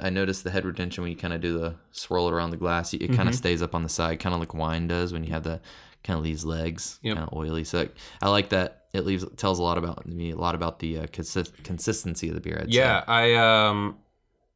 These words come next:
Speaker 2: I just took a taste, but I actually wanna get your opinion first because I've had this forever.
Speaker 1: Yeah, you did
Speaker 2: Um,
Speaker 1: say this, that la-, what you remembered, this was a really good beer. So
Speaker 2: Yeah.
Speaker 1: Yeah, I like, what did we say the A B V was on this one? Five six?
Speaker 2: Uh, five six.
Speaker 1: Five point six, okay.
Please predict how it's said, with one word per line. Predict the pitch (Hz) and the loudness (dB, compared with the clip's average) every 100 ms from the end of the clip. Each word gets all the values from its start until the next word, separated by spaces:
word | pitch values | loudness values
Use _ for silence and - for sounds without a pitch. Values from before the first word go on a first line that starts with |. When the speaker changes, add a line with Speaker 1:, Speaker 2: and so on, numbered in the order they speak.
| _ - | _ -2
Speaker 2:
I | 113 | 0
just | 113 - | 0 -2
took | 113 | -4
a | |
taste, | - 101 95 - | -2 -2 -2 -2
but | 113 | 0
I | 95 | 2
actually | 101 107 113 104 | 2 0 0 0
wanna | 92 90 | 0 -2
get | 95 - | -4 -2
your | 92 | -4
opinion | 85 98 87 90 | -4 -6 -6 -8
first | - 98 87 - | -4 -4 -4 -8
because | - - 87 | -12 -8 -6
I've | 90 | -6
had | - - - | -8 -12 -12
this | - | -14
forever. | - - - - - _ - 98 | -10 -10 -10 -12 -16 _ -6 0
Speaker 1:
Yeah, | 104 | 2
you | 101 | 4
did | 98 | 4
Speaker 2:
Um, | 101 | 2
Speaker 1:
say | 104 92 | 4 2
this, | 87 - | 0 -2
that | 90 87 - - - - - | -2 -2 -4 -12 -12 -10 -6
la-, | 90 90 - | -2 -2 0
what | 92 | -2
you | 90 | 0
remembered, | 87 87 87 | 0 0 -2
this | 85 87 | -4 -4
was | 85 | -2
a | |
really | 85 85 | 0 0
good | 85 | 0
beer. | 87 85 | 2 0
So | - 104 95 | 4 4 4
Speaker 2:
Yeah. | 101 - - - - - - - | 2 -4 -14 -20 -20 -20 -20 0
Speaker 1:
Yeah, | 110 107 85 | 4 6 6
I | 107 | 6
like, | 104 113 123 - - - | 6 4 4 -2 -10 -4
what | 107 | 0
did | 120 123 | 2 2
we | |
say | 120 120 | 2 2
the | 113 104 | 4 2
A | 101 | 2
B | 104 | 2
V | 104 101 | 0 0
was | 104 107 | 2 0
on | 104 | -2
this | 107 | -2
one? | 113 | -4
Five | 104 95 95 107 | -2 0 0 2
six? | 95 | 2
Speaker 2:
Uh, | - | 2
five | 110 117 | 2 2
six. | - - - | 0 -6 -2
Speaker 1:
Five | - 98 - | 2 2 0
point | 101 | -2
six, | - 113 113 | 2 2 4
okay. | 101 95 | 2 2